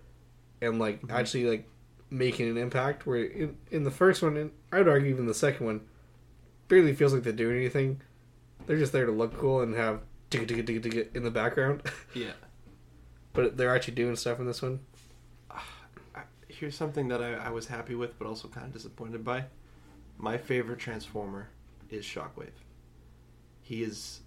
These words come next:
Speaker 2: so sick looking.
Speaker 1: Yeah.
Speaker 2: Gen one design.
Speaker 1: Yeah.
Speaker 2: Um,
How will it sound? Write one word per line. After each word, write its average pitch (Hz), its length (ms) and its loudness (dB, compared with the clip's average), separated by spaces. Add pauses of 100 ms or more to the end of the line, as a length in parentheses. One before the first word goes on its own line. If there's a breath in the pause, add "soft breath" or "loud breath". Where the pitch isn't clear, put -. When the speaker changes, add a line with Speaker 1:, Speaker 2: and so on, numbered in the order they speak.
(280)
Speaker 2:
so 131 300 -2
sick 120 300 -6
looking. - 320 -14 (220)
Speaker 1:
Yeah. 120 100 2
Speaker 2:
Gen 120 240 2
one 113 160 -2
design. 101 320 -12 (340)
Speaker 1:
Yeah. - 120 -6 (420)
Speaker 2:
Um, 107 340 -8